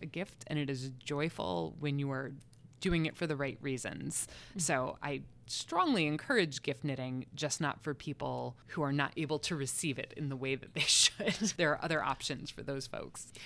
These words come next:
Speaker 2: And really, you're kind of doing them a favor, because if it is somebody who kind of doesn't know what they're looking at, but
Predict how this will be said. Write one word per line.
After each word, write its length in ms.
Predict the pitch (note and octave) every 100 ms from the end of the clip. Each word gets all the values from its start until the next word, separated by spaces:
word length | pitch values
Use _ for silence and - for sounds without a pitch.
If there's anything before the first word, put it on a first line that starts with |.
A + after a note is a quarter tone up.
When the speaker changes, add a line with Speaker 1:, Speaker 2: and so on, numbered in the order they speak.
| -
Speaker 2:
And 160 | D4 D4+
really, 200 | E4+ C#4
you're 120 | B3
kind 240 | - B3+
of 100 | A#3+
doing 220 | A3 G#3
them 120 | F#3+ F#3
a 20 |
favor, 480 | - E3 D#3+ - - - - -
because 280 | A3 A3+ G#3 G3
if 200 | A#3 B3
it 100 | A3
is 240 | A3 -
somebody 640 | - A#3+ G#3+ F#3+ F3+ F3+ -
who 80 | A3+
kind 200 | A3+ A3+
of 120 | A#3 G3
doesn't 300 | F3+ G#3+ F3+
know 100 | G#3
what 120 | G3+
they're 140 | F#3+
looking 340 | E3 D#3+ F#3 F3+
at, 240 | F3 -
but 120 | -